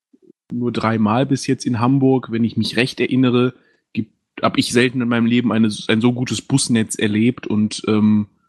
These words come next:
sicherlich Hamburger werden mir jetzt sagen, „Was, so ein gutes Busnetz? Hochbahn ist ja furchtbar, wie spät die immer kommt.“ Also ich fand das Busnetz in Hamburg richtig gut und soweit ich weiß, fahren da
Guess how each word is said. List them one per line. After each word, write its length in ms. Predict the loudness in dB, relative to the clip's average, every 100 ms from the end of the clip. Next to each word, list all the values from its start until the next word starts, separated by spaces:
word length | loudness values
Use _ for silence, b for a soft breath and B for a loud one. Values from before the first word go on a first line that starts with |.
| _ -6
sicherlich 480 | -2 2 2 2 2
Hamburger 360 | 2 2 2
werden 160 | 2 2
mir 60 |
jetzt 100 | 0
sagen, 240 | 0 0 2
„Was, 240 | 0 0
so 100 | -4
ein 120 | -4
gutes 220 | -4 -8 -2
Busnetz? 460 | -2 0 -2 -4 -6 -8 b
Hochbahn 320 | -2 0 0 0
ist 120 | -2
ja 100 | -4
furchtbar, 720 | 2 4 2 0 0 0 0 b b b -6
wie 140 | -6
spät 320 | 0 2 2
die 60 | 0
immer 180 | 0 0
kommt.“ 260 | 2 2
Also 120 | 2
ich 80 | 2
fand 160 | 2 2
das 280 | 0 -4 -6
Busnetz 360 | -4 -2 -2
in 60 | 0
Hamburg 280 | 0 0 -2
richtig 320 | -2 -6 -4
gut 300 | 2 2 0
und 260 | -4 -4 -6
soweit 360 | -2 0 0
ich 100 | 0
weiß, 260 | 0 0 -2
fahren 360 | -2 0 0
da 300 | 0 0 -2